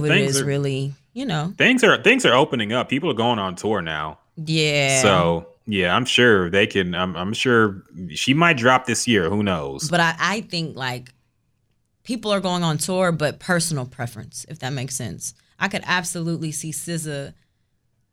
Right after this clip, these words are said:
Speaker 1: being a personal preference type of person, not wanting, not even wanting to do it. Like, I don't know if she's vaccinated. I don't know if she's not. Like,
Speaker 2: I
Speaker 1: I
Speaker 2: doubt
Speaker 1: don't
Speaker 2: she's
Speaker 1: know. I
Speaker 2: vaccinated.
Speaker 1: doubt she is too, but I can see it being, I could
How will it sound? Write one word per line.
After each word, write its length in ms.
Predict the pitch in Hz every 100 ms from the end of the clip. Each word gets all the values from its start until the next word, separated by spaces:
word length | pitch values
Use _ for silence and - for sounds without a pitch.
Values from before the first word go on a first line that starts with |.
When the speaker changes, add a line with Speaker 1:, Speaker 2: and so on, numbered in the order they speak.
| _
Speaker 1:
being 300 | 175 170 156
a 80 | 135
personal 440 | - 190 180 160
preference 440 | 156 160 147 156 156
type 160 | 160
of 100 | -
person, 380 | - 185 175 151
not 160 | 151 123
wanting, 440 | 165 165 151 147
not 140 | - 190
even 220 | 190 165
wanting 180 | 165 160
to 80 | 139
do 180 | 151
it. 80 | 120 - _ _ _ _ _ -
Like, 140 | 147
I 100 | 180
don't 160 | 254 226
know 120 | 214
if 60 | 202
she's 160 | 180
vaccinated. 560 | 170 190 202 196 185 180
I 100 | 170
don't 100 | 175
know 100 | 170
if 80 | 160
she's 160 | 143
not. 360 | 143 170 170 -
Like, 260 | 151 135 - _ -
Speaker 2:
I 120 | 123
Speaker 1:
I 40 |
Speaker 2:
doubt 140 | 175 165
Speaker 1:
don't 100 | 143
Speaker 2:
she's 140 | 160
Speaker 1:
know. 100 | 165
I 100 | 156
Speaker 2:
vaccinated. 260 | 165 180 156
Speaker 1:
doubt 260 | 165 180
she 300 | - 190 175
is 260 | 180 170 165
too, 320 | - 170 185
but 120 | 175 -
I 140 | 151
can 180 | 185 165
see 320 | - - 190
it 140 | 120 120
being, 340 | 165 165 156
I 140 | - -
could 300 | 196 156